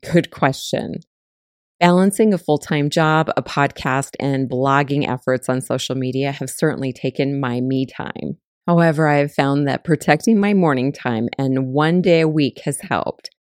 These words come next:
I still need to do a better job at delegating the unnecessary busy work. Carving out time every day has helped me stay committed. Allie, you are more important than anything else on your to-do list. Always remember that when you are fulfilled,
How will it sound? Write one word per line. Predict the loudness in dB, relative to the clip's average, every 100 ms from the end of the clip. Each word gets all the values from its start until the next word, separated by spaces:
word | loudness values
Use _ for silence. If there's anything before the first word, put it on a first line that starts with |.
| _ _
I | -2
still | 0 2 4
need | 4 2
to | 0
do | 0
a | 0
better | 0 0
job | 0 0 0
at | -2 0
delegating | 2 2 0 0 0 -2
the | -4
unnecessary | -4 -2 -4 -4 -6 -4 -4 -4 -6 _
busy | -4 0 0
work. | 2 2 2 -2 -10 _ _ _ _
Carving | 0 4 6 6 2
out | 0 -2
time | -4 -2 -2 -2
every | -2 0 0 2
day | 0 0 -2 -4
has | -6 -4
helped | -2 -2
me | -2 -4
stay | -2 -2 -2
committed. | -2 -2 -2 -2 -4 -4 -8 _ _ _ _ _ _ _ _ _ -2
Allie, | 2 4 4
you | 4 4 2
are | 2
more | 0 0 0
important | 0 0 2 2 2 2
than | 0 0
anything | 0 2 2 0 0 0
else | -2 -2
on | 0
your | 0 0
to-do | -2 -2 -2
list. | -2 -4 -4 -8 -20 _ _ _
Always | 2 6 6 6 6
remember | 4 4 4 4
that | 4 2
when | 2 2
you | 2
are | 2 0
fulfilled, | -4 -8 0 2 2 0